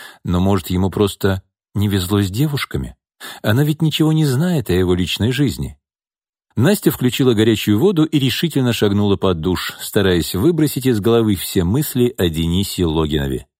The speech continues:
О чем она думает вообще? Ее муж погиб не так давно, а Денис... Он просто друг и ничего больше. Но все-таки почему у него было столько девушек?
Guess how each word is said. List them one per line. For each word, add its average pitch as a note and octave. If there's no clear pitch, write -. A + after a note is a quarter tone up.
О G#2
чем E3
она G3
думает A2
вообще? -
Ее B2+
муж F#3+
погиб D3+
не C3+
так D#3
давно, E3+
а A#2+
Денис... A2+
Он A2
просто G2+
друг C3
и G#2
ничего G2
больше. G#2+
Но G#2
все-таки -
почему G#2+
у C3
него C3+
было C3
столько B2+
девушек? D#2+